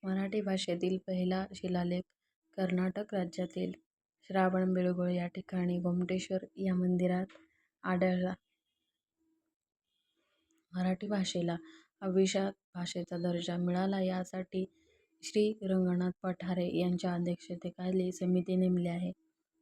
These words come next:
आजपर्यंत पुढील भाषेला अभिजात भाषेचा दर्जा मिळाला आहे.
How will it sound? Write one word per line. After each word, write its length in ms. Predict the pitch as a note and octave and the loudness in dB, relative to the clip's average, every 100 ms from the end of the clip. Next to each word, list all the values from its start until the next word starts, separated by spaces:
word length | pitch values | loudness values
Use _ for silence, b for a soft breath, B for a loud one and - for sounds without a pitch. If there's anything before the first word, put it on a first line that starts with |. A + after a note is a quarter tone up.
| - | -8
आजपर्यंत 580 | F#3 F3 - F#3 F#3 F3+ F3+ | -6 -4 -2 2 4 4 2
पुढील 280 | G3 F#3 G3+ | 2 4 4
भाषेला 540 | G3+ F3+ F3 F3 F3+ F3 | 2 0 0 -2 -2 -2
अभिजात 400 | F3+ F3+ F3+ G3 G3 | -2 -2 -2 -2 -2
भाषेचा 420 | F3+ - F3+ F#3 | -4 -6 -6 -2
दर्जा 320 | F3+ F3 F3+ | -2 -2 -2
मिळाला 360 | F3 F3 E3+ F3 | 0 0 -2 -2
आहे. 120 | E3+ | -4